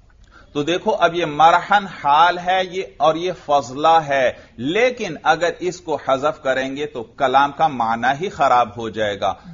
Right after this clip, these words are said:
फिर तो कलाम क्या बन जाएगा? "वला तमशी फिल अर्ज़", और तू जमीन पर न चल, तो फिर तो माना हो जाएगा कि यानी अल्लाह ताला जमीन पर चलने से मना फरमा रहे हैं,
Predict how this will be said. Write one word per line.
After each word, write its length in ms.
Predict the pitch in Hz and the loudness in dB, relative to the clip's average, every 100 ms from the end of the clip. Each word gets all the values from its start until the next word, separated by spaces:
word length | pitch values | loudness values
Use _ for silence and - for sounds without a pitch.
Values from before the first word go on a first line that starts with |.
| - - | -20 -12
फिर 140 | 170 175 | -10 -8
तो 120 | 175 | -10
कलाम 380 | 156 156 160 170 | -2 2 2 2
क्या 200 | 165 170 | 2 4
बन 220 | 180 180 | 4 0
जाएगा? 580 | 175 165 143 127 - - | 0 0 4 4 4 -6
"वला 360 | 117 127 139 170 | 0 4 6 4
तमशी 500 | 170 180 175 - 170 | 4 -2 -2 -8 -10
फिल 320 | 165 165 151 - | -8 -8 -6 6
अर्ज़", 260 | 147 120 - - 127 | 6 6 -8 -6 0
और 140 | 147 | 0
तू 200 | 147 151 | 0 -8
जमीन 420 | 127 123 131 143 131 | -4 -4 -4 -10 -4
पर 160 | 139 131 | -2 -2
न 260 | 107 123 | -2 -2
चल, 420 | 165 143 120 113 123 - _ _ _ _ _ _ _ _ _ _ | -2 0 -2 -2 -10 -14 _ _ _ _ _ _ _ _ _ _
तो 60 | 104 | -16
फिर 180 | 98 135 | -12 -6
तो 120 | 151 | -6
माना 300 | 143 143 156 | 0 2 4
हो 220 | 165 160 | 2 2
जाएगा 340 | 160 170 165 175 | 0 0 0 -2
कि 240 | 165 160 | -4 -4
यानी 180 | 165 175 | -4 -4
अल्लाह 240 | 180 175 | 0 0
ताला 300 | 175 180 180 185 | 2 4 4 4
जमीन 340 | 175 185 196 | 2 -2 -10
पर 180 | 196 196 | -2 -2
चलने 460 | - 190 190 247 | 2 0 0 -2
से 140 | 254 226 | -2 -2
मना 280 | 185 170 160 | 0 2 2
फरमा 460 | - 147 135 131 | 4 2 4 4
रहे 300 | 127 120 127 120 | 4 2 -2 -6
हैं, 220 | 120 | -6